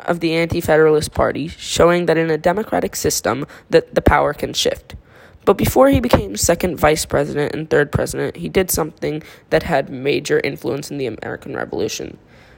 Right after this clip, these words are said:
No, he didn't fight in any battles or lead any groups. But what he did was he wrote the Declaration of Independence. Now that we've reviewed the basics of Thomas Jefferson,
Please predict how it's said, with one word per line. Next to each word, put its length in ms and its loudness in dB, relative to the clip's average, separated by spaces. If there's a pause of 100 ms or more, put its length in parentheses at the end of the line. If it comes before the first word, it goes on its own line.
No, 440 6
he 200 2
didn't 480 0
fight 200 4
in 100 0
any 160 2
battles 460 4
or 260 6
lead 580 0
any 460 -4 (540)
groups. 360 -2 (1400)
But 220 4
what 160 2
he 100 0
did 360 6 (180)
was 460 2 (100)
he 300 -2
wrote 300 -2
the 80 2
Declaration 580 -4
of 80 -4
Independence. 680 -4 (1300)
Now 260 4
that 100 2
we've 140 2
reviewed 380 4
the 60 2
basics 640 0
of 280 2
Thomas 320 0
Jefferson, 480 -4